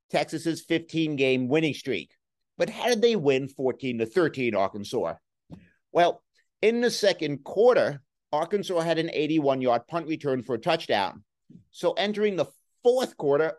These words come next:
Arkansas was up seven to nothing. Now, bear in mind what that means, which is Tommy Nobis led a defense that had shut down Arkansas, shut them out for the first three quarters of play.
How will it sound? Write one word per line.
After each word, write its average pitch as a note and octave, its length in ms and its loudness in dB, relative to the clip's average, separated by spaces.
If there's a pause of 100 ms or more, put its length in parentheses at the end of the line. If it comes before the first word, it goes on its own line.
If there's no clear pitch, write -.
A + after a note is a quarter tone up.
Arkansas F#3+ 480 -6
was G3 200 2
up D#3 160 2
seven C#3 480 0
to C#3 80 -2
nothing. B2+ 480 -2 (580)
Now, E3 200 -4
bear E3+ 340 2
in A#3+ 100 -2
mind D#3 360 0
what E3+ 240 -2
that E3 200 0
means, F3+ 600 -4
which E3 180 -2
is E3+ 160 0
Tommy F3+ 380 -2
Nobis D#3+ 460 2
led D3 180 4
a C3+ 60 4
defense C3 640 0 (340)
that D#3 140 2
had D3 160 -2
shut - 460 -4
down G#3 380 -4
Arkansas, D3 640 0 (200)
shut - 380 -2
them C#3 200 2 (100)
out F#3+ 400 -4 (180)
for F#3+ 100 0
the F#3 80 0
first F3 360 -2
three F3 160 -4
quarters D#3 380 2
of A#2+ 80 -2
play. C3 380 2